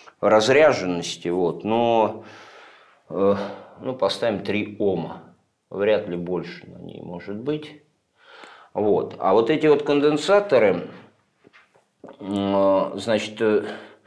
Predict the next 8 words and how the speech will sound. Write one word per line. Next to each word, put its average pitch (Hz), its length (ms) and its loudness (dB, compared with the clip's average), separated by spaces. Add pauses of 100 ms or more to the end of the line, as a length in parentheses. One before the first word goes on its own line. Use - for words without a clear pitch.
(320)
тут - 140 -18
я 113 120 4
вот 104 120 0
немного 113 360 2
ошибся 117 460 0
щас, 92 400 -2
э, 90 500 0 (1000)
они 120 640 0